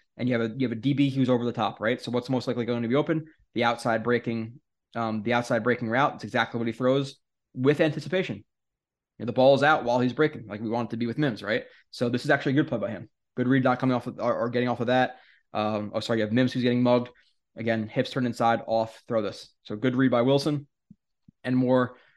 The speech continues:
does a good job here with his, with his break. Commit to that first step. So we have stop,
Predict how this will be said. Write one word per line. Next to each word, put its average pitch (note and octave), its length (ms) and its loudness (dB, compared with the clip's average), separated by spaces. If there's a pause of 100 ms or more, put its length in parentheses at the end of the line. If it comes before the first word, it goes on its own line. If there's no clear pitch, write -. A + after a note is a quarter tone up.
(160)
does A#2 100 -4
a A2+ 80 0
good A#2+ 140 0
job A#2+ 220 4
here A2 160 0
with A2 100 -2
his, A2 240 -8
with A#2+ 100 -4
his A2 120 -4
break. A#2 440 -2 (2000)
Commit C3 220 -2
to - 60 -12
that C3+ 180 2
first D#3 200 0
step. F3 280 0 (1200)
So - 100 -8
we A2 60 0
have G#2 180 -4 (640)
stop, C3+ 580 -2